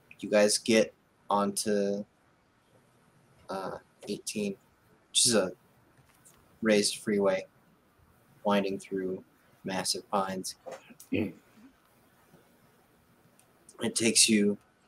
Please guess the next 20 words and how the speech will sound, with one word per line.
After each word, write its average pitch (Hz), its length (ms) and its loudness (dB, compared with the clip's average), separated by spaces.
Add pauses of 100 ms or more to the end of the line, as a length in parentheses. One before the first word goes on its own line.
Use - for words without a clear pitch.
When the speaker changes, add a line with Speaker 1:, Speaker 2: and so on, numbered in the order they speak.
(160)
Speaker 1:
um, 95 440 -6 (220)
to 98 480 -2
another 98 500 0 (400)
wall 95 340 6
of - 120 -10
mountains 92 680 -4 (1200)
that 90 200 -6
you 87 100 -4
recognize 87 640 -2
as - 80 -4
just - 280 0
the 90 120 0
edge 90 180 2
of - 80 -8
the 87 60 -8
valley. 87 440 -2 (1400)
You 107 100 -4
get 101 160 8
off 92 240 4
there, 95 320 -2